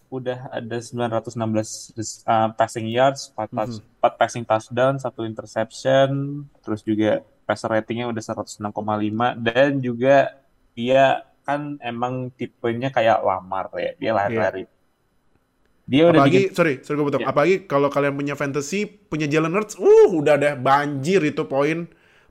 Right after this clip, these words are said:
Speaker 2: Banjir
Speaker 1: Banjir.
Speaker 2: Jalen Hurts sama
Speaker 1: Waktu, waktu
Speaker 2: Lamar
Speaker 1: ya.
Speaker 2: udah banjir.
Speaker 1: Iya. Gue pegang Lamar, gue pegang
Speaker 2: Ah.
Speaker 1: Lamar. Gue pegang Lamar.
Speaker 2: Nah, kalau yang
Speaker 1: Iya.
Speaker 2: Jalen Hurts juga sama tuh mirip-mirip kayak Lamar. Nah, lanjut, lanjut,
Speaker 1: Iya,
Speaker 2: lanjut.
Speaker 1: Jalen Hurts juga sama kayak Lamar,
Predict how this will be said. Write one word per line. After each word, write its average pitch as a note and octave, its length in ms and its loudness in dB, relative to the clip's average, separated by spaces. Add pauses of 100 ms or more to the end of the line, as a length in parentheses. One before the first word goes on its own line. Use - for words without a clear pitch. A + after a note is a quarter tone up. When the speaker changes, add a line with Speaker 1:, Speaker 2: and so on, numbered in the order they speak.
Speaker 2:
Banjir D3+ 480 4
Speaker 1:
Banjir. C3 240 0
Speaker 2:
Jalen C#3+ 240 2
Hurts E3+ 240 -2
sama C#3 560 0
Speaker 1:
Waktu, - 80 -6
waktu - 0 -
Speaker 2:
Lamar D3+ 340 2
Speaker 1:
ya. D3 60 0
Speaker 2:
udah E3 240 0
banjir. B2+ 420 -2 (760)
Speaker 1:
Iya. G#2 480 0 (160)
Gue - 320 -2
pegang D3+ 240 4
Lamar, A#2+ 400 2
gue B2 160 -4
pegang G3+ 160 2
Speaker 2:
Ah. C4 80 8
Speaker 1:
Lamar. A3 260 8 (380)
Gue G2+ 160 -8
pegang F2 160 -2
Lamar. E2+ 260 -4 (600)
Speaker 2:
Nah, B2 240 0
kalau C3+ 260 0
yang D3 140 0
Speaker 1:
Iya. D3 80 2
Speaker 2:
Jalen D3+ 160 0
Hurts F#3 100 -6
juga C#3+ 220 2
sama F#3 240 0
tuh F3+ 80 -2
mirip-mirip C#3 240 -4
kayak C3 160 -2
Lamar. C3+ 320 -4
Nah, G2 80 -10
lanjut, C#3 240 2
lanjut, A2+ 100 -4
Speaker 1:
Iya, A#2+ 140 6
Speaker 2:
lanjut. G#2 240 4 (100)
Speaker 1:
Jalen C3 300 2
Hurts D3+ 240 -4 (160)
juga A#2 260 4 (380)
sama D3 320 -2
kayak B2+ 160 2
Lamar, A2+ 480 0